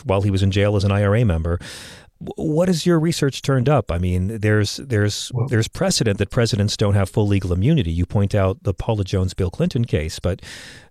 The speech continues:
Speaker 1: could Trump serve as president with a, with, with conviction and time behind bars?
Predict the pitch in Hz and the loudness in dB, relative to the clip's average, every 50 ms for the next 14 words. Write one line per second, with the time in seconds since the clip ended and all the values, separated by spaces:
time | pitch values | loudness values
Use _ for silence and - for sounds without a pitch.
0 | _ - - - - 135 - - 131 151 185 180 - - - 120 156 180 190 - | _ -18 -14 -14 -12 -10 -4 0 0 2 0 0 -2 -4 -2 -2 0 0 -2 -4
1 | - - - - _ _ _ _ _ - - - - - - - - - - - | -6 -12 -20 -20 _ _ _ _ _ -20 -20 -20 -18 -18 -14 -8 -4 -2 0 2
2 | 120 131 143 156 139 - - 117 117 135 147 180 202 107 - - - - - - | 2 2 2 0 -2 -2 -2 0 0 0 0 -2 -2 -2 -4 -4 -8 -16 -18 -20
3 | 233 269 - 359 330 285 - - 107 92 95 101 120 - - 143 135 135 127 - | -18 -14 -8 -8 -6 -6 -6 -6 -4 0 0 0 0 0 0 0 0 0 0 -4
4 | _ _ _ _ 262 147 104 95 117 - - - - 113 104 113 - - _ _ | _ _ _ _ -12 -8 -2 -2 -2 -2 -2 -8 -10 -4 -2 -2 -2 -2 _ _
5 | _ - - 113 95 107 117 - - 175 143 127 - 107 110 113 127 110 127 135 | _ -2 0 0 2 0 0 -2 -2 -2 -2 0 0 0 0 0 0 0 0 0
6 | 131 127 147 175 247 285 - - - | 0 0 -2 -4 -4 -6 -8 -10 -16